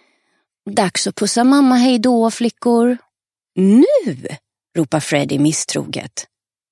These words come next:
"Så här får de inte göra." Jag klappar henne på axeln. "Kommer strax." Haha, näpp.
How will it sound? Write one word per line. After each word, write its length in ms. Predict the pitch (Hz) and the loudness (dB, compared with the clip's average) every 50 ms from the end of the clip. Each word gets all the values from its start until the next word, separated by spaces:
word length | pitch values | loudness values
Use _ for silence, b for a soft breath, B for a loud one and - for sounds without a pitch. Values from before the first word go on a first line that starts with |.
| _ _ | _ _
"Så 200 | - - - 233 | -8 -6 -2 -2
här 260 | 214 - - 247 254 | -2 0 0 0 -2
får 120 | - - 453 | 0 -2 -2
de 280 | 480 494 466 - 427 | -2 -2 -2 0 2
inte 180 | 370 302 277 339 | 2 2 2 2
göra." 680 | 392 466 466 359 311 262 262 330 466 415 262 165 131 127 - b b b b b b b b b b _ - | 2 2 2 2 2 2 0 -2 -2 -4 -4 -4 -6 -8 -12 b b b b b b b b b b _ -10
Jag 140 | 165 151 | -8 -6
klappar 360 | - - 165 143 - - 147 143 | -4 -4 -4 -4 -4 -4 -4 -4
henne 200 | 147 139 135 135 | -2 -2 -4 -4
på 80 | - | -4
axeln. 500 | 151 131 120 - - - - 131 - - - _ _ _ _ _ _ _ _ _ _ | -6 -6 -6 -8 -8 -8 -8 -8 -10 -12 -18 _ _ _ _ _ _ _ _ _ _
"Kommer 400 | - - 143 127 127 135 147 214 | -12 -6 -4 -2 0 0 0 0
strax." 680 | 247 - - - 196 185 196 214 - - - - - - _ _ _ _ _ _ _ - | -2 -2 -2 -2 -2 -2 -2 -4 -6 -8 -10 -10 -10 -12 _ _ _ _ _ _ _ -16
Haha, 480 | - - - - - - - - - - _ _ _ _ _ - | -10 -6 -6 -4 -4 -4 -6 -6 -8 -12 _ _ _ _ _ -2
näpp. 520 | 147 143 147 147 - - _ _ - - | 0 2 2 2 0 -4 _ _ -20 -20